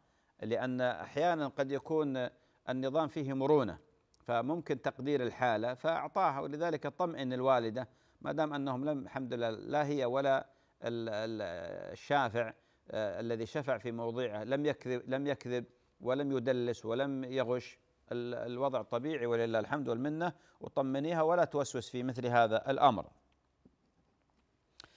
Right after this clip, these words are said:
تماضر أيضا تقول: "الوالدة كانت مسافرة وطلبت بطانية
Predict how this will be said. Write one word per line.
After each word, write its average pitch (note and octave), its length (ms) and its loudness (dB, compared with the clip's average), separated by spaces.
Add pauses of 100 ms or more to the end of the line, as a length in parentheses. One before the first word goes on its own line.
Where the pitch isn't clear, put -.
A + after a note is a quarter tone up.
(180)
تماضر D#3+ 440 6
أيضا C3+ 200 4
تقول: B2 360 -4
"الوالدة C3 380 2
كانت B2 360 0
مسافرة C3 560 -4
وطلبت B2 540 0
بطانية C3+ 720 -2